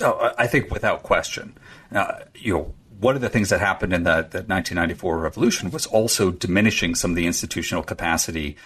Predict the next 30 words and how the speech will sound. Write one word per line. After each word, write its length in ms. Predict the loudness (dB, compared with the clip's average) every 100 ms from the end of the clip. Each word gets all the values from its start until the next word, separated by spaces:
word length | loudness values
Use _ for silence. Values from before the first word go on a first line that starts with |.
| -14 -4
uh, 120 | 0
not 180 | 0 0
just 180 | 0 0
on 120 | 0
the 60 |
staff 320 | 0 2 0 2
side, 300 | 4 4 2
not 140 | -4
just 180 | -4 -4
on 80 | -4
the 80 |
committee 360 | -4 -4 -2 0
side, 420 | 0 2 2 -2 -8 -20 -4
but 100 | 0
also, 600 | 4 4 4 2 2 -2 -8
you 80 | -10
know, 120 | -10 _ -20 -4
uh, 200 | -4 -4 -6 -2
entities 420 | -2 0 0 2
like 120 | 0
the 80 | -2
Congressional 520 | -4 0 0 0 -6
Technology 600 | -4 -4 0 2 2 2
Office 640 | 0 0 -2 -4 -4 -4
were 140 | -8 -2
done 180 | 0 -2
away 240 | -4 -6
with. 300 | -8 -16 -20 -20 -20 -16 -10
You 100 |
know, 80 | -10